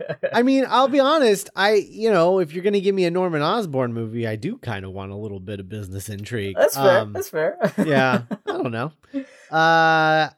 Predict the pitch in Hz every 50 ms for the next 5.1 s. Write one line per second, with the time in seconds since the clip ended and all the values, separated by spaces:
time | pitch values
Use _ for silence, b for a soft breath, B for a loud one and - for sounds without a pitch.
0 | - 147 202 226 208 - 208 233 214 247 294 262 254 - - b b b b -
1 | 233 254 220 165 180 240 240 240 196 - _ - - 220 233 226 175 _ _ _
2 | 180 180 160 _ _ 104 117 147 185 190 190 214 254 233 - - 254 254 247 233
3 | 233 226 214 208 190 165 156 175 180 170 165 160 156 151 147 143 139 139 _ _
4 | _ _ - - 180 190 202 208 208 202 190 175 180 180 170 180 185 107 160 156
5 | 98 104